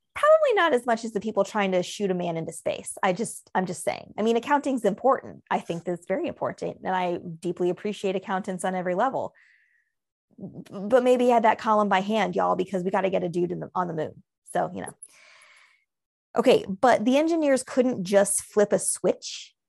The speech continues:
and the data processor is, like, gonna work. It had to be programmed, and it could only do one job at a time. And if you think about your computer, even the core computer that we're recording on, I have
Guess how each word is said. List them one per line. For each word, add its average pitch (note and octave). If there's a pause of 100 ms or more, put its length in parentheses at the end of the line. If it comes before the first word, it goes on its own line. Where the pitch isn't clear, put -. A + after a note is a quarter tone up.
(440)
and G3+
the F#3+
data F#3
processor F#3+
is, -
like, E3+ (160)
gonna F3+
work. - (540)
It G#3+
had A#3+
to A3
be A3
programmed, - (280)
and A#3
it A#3+
could B3+
only D#4
do D#4
one A3+
job F#3+
at -
a -
time. A3
And A3+
if A#3
you C#4
think G4
about C#4
your B3
computer, A3+
even C#4+
the D4
core -
computer A3+
that G3
we're G3+
recording A3
on, - (380)
I A3+
have A3+